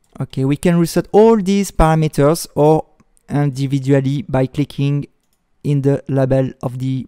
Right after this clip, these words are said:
parameter. This transformation also, uh, affect the emitter by default. We can bypass, uh, with the button located below.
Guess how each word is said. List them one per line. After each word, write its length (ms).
parameter. 540
This 300
transformation 840
also, 520
uh, 460
affect 440
the 380
emitter 420
by 140
default. 580
We 140
can 360
bypass, 540
uh, 560
with 200
the 100
button 340
located 460
below. 480